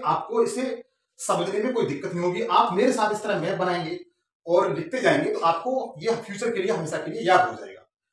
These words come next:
तो देखिए, मैं आपको बताता हूँ हिमालय का विभाजन, मेरा टॉपिक है हिमालय का विभाजन। तो देखिए, यह मैंने अपना मैप बनाया है।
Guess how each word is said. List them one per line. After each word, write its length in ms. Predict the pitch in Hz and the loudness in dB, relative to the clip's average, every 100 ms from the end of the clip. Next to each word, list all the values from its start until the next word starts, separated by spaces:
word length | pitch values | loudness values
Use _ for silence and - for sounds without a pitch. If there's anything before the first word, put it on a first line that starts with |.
| - | -2
तो 80 | - | 4
देखिए, 460 | 196 135 120 - _ _ _ _ | 4 4 -2 -8 _ _ _ _
मैं 100 | - | 0
आपको 300 | 240 226 262 | 4 4 2
बताता 220 | - 185 | 2 4
हूँ 160 | - 262 | 6 4
हिमालय 320 | 170 160 156 | 4 4 4
का 80 | 170 | 2
विभाजन, 440 | 190 131 - 110 - _ _ _ _ _ _ _ | 0 0 -4 -10 -14 _ _ _ _ _ _ _
मेरा 160 | 160 185 | -6 -2
टॉपिक 300 | 165 190 254 | -2 -2 -6
है 120 | 254 | -4
हिमालय 300 | 170 131 - | 0 0 0
का 60 | 202 | -6
विभाजन। 340 | 160 - - _ _ _ _ _ _ _ _ _ _ _ _ - | -10 -14 -18 _ _ _ _ _ _ _ _ _ _ _ _ -10
तो 80 | 233 | -4
देखिए, 460 | 254 233 214 - 170 | 0 4 4 4 0
यह 160 | 226 | 4
मैंने 200 | 240 262 285 - | 6 6 2 -2
अपना 220 | - 220 | -2 2
मैप 180 | 170 202 | 4 4
बनाया 220 | 180 - | 4 2
है। 140 | - | 0